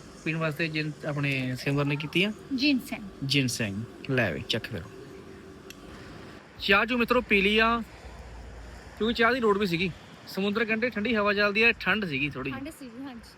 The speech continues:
Speaker 1: ਤੇ ਜਿਹੜੀ ਇਹ ਵਾਲੀ ਬਾਰ ਆ ਨਾ, ਬਿਲਕੁਲ ਇੱਥੇ ਸਟੇਸ਼ਨ ਦੇ ਕੋਲ ਬਾਰ ਆ। ਦੇਖੋ ਆਹ ਵਾਲਾ ਹੈਗਾ ਸਟੇਸ਼ਨ, ਰੇਲਵੇ ਸਟੇਸ਼ਨ, ਤੇ ਬੱਸਾਂ ਵੀ ਇੱਥੇ ਆਉਂਦੀਆਂ। ਤੇ ਇੱਥੇ ਟ੍ਰੇਨ ਆਉਂਦੀ ਆ ਆਪਣੇ ਤਿਰਮਨੀ ਤੋਂ ਸਿੱਧੀ ਟ੍ਰੇਨ ਆਉਂਦੀ ਹੈ ਇੱਥੇ।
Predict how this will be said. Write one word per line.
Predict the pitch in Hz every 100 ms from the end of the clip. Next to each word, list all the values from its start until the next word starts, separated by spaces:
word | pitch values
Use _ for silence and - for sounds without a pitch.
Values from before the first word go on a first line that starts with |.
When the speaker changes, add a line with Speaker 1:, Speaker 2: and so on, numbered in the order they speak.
| -
Speaker 1:
ਤੇ | 196
ਜਿਹੜੀ | 202 240
ਇਹ | 247
ਵਾਲੀ | 240
ਬਾਰ | 233 190 190
ਆ |
ਨਾ, | 208 226
ਬਿਲਕੁਲ | 180 220 254 240
ਇੱਥੇ | - 214
ਸਟੇਸ਼ਨ | 208 196
ਦੇ | 196
ਕੋਲ | 185
ਬਾਰ | 165 147
ਆ। |
ਦੇਖੋ | 139 147 147 - -
ਆਹ | 190
ਵਾਲਾ | 196 190
ਹੈਗਾ | 190
ਸਟੇਸ਼ਨ, | 214 - 185 170 147 - - - - - - - - - - - - -
ਰੇਲਵੇ | 185 196 208
ਸਟੇਸ਼ਨ, | 190 175 180 165 -
ਤੇ | 190
ਬੱਸਾਂ | 175 - 196
ਵੀ |
ਇੱਥੇ | 185 196
ਆਉਂਦੀਆਂ। | 175 165 180 214 - - - - -
ਤੇ | 202 202
ਇੱਥੇ | 214 - 262
ਟ੍ਰੇਨ | 226 226
ਆਉਂਦੀ | 220 214 214
ਆ | 220 220 233 214 - - - -
ਆਪਣੇ | 190 185 214
ਤਿਰਮਨੀ | 214 208 220 240
ਤੋਂ | 233
ਸਿੱਧੀ | 214 254
ਟ੍ਰੇਨ | 233 208
ਆਉਂਦੀ | 180 151
ਹੈ |
ਇੱਥੇ। | 143 -